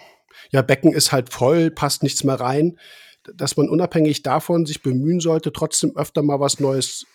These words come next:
zu kaufen. Ähm, sich vielleicht mal von der Koralle zu trennen, die gegen eine andere auszutauschen. Generell, also ich spreche jetzt mal von der Importkoralle.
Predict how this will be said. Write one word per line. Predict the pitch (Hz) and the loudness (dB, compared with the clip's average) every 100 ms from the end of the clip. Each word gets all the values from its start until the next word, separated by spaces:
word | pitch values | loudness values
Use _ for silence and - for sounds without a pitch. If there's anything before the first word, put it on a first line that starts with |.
| _ | _
zu | - | -14
kaufen. | 127 120 120 101 - _ - - - - - | -4 -2 -2 -6 -14 _ -20 -20 -20 -20 -12
Ähm, | 127 120 131 - _ _ _ _ _ | -8 -6 -6 -10 _ _ _ _ _
sich | 143 139 | -8 -8
vielleicht | - 151 160 175 | -2 0 0 0
mal | |
von | - 165 | -2 0
der | 156 | 0
Koralle | 143 151 135 160 | 0 -2 -2 -2
zu | 147 143 | -4 -8
trennen, | - 151 156 143 | -4 0 0 0
die | 156 | -4
gegen | 151 139 | -6 -4
eine | 135 | -4
andere | 147 139 135 | -2 -2 -2
auszutauschen. | 139 131 - - 110 110 - - - - _ _ _ - | -4 -6 -8 -12 -10 -10 -12 -16 -20 -20 _ _ _ -2
Generell, | 156 151 139 160 - | 2 2 0 -4 -6
also | 127 143 - | -4 -4 -4
ich | 117 | -10
spreche | - - 135 | -6 -2 0
jetzt | 139 | 0
mal | 135 123 | -2 0
von | 139 | 0
der | 123 | -2
Importkoralle. | 123 - 123 117 - 101 90 90 | -4 -6 -6 -6 -10 -12 -12 -16